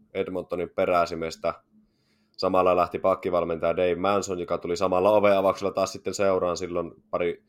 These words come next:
vajaa kaksi vuotta sitten, kun Woodcroft tuli Dave Tippetin potkimisen jälkeen. Öö,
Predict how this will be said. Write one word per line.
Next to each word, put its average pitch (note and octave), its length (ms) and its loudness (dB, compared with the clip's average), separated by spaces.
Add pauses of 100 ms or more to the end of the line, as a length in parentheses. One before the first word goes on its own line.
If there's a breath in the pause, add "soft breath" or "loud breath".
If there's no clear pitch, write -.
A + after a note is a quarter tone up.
(260)
vajaa F2+ 220 2
kaksi F2+ 280 -2
vuotta E2 260 -8
sitten, E2 300 -10
kun E2+ 200 -10
Woodcroft E2+ 500 -6 (420)
tuli F2 360 -4
Dave E2 200 -2
Tippetin E2 520 -6
potkimisen D#2 560 -10
jälkeen. D#2 600 -4 (1200)
Öö, F2 500 6